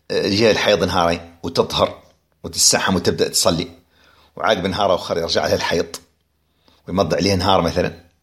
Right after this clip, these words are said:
وعقب ذاك تطهر وتمضي نهارين طاهرة وعقب ذاك يجيها الحيض. شنو حكمها في الصوم؟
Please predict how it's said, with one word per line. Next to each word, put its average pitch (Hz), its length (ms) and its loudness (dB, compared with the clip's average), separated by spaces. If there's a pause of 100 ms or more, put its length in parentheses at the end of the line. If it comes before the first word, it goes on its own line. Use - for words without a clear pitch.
(540)
وعقب 95 220 0
ذاك 185 160 6
تطهر - 420 -2 (240)
وتمضي 92 360 -2
نهارين 92 360 2
طاهرة 95 240 2
وعقب 80 160 2
ذاك 90 140 0
يجيها 87 180 0
الحيض. - 340 -6 (1400)
شنو 175 200 4
حكمها 135 280 4
في 107 60 0
الصوم؟ - 260 2